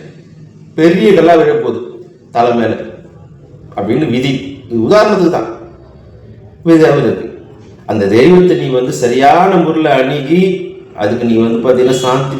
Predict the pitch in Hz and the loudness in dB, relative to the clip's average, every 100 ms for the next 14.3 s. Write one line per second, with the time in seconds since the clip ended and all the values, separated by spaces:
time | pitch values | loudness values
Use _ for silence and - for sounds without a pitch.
0 | - 127 131 127 190 151 123 120 120 120 | -6 -2 -2 0 0 2 2 2 0 -2
1 | 117 117 117 127 127 - - 175 151 131 | -2 -4 -2 0 0 -2 -4 0 2 4
2 | 131 123 - 139 170 147 135 127 143 131 | 4 2 2 0 0 0 0 0 0 0
3 | 117 110 98 104 127 107 - - - - | -2 -2 -4 -2 -2 -2 -6 -14 -14 -4
4 | 180 196 233 269 269 180 185 180 170 156 | 2 4 4 2 2 4 4 4 4 0
5 | 143 151 147 123 113 104 104 - 113 - | 0 0 0 -4 -8 -8 -6 -2 -2 -2
6 | - - - 170 175 160 - - 147 143 | -4 -10 -8 -2 0 0 -2 -4 -2 -2
7 | 117 98 131 - - - - - - - | -2 -4 -6 -8 -10 -14 -20 -20 -20 -20
8 | - - - - - - - - - - | -20 -20 -18 -18 -18 -16 -16 -16 -16 -14
9 | - 107 110 123 135 139 131 117 - - | -14 -4 0 2 4 2 2 2 0 -2
10 | - - - - - - - - - - | -10 -14 -18 -18 -18 -18 -18 -18 -18 -18
11 | - - - 78 73 - - - - - | -20 -20 -18 -18 -18 -18 -18 -18 -18 -20
12 | - - - - - - 143 120 117 156 | -20 -20 -20 -20 -6 -2 0 0 2 4
13 | 185 190 170 180 185 165 160 139 135 131 | 4 4 4 4 4 4 2 2 2 2
14 | 120 113 | -2 -6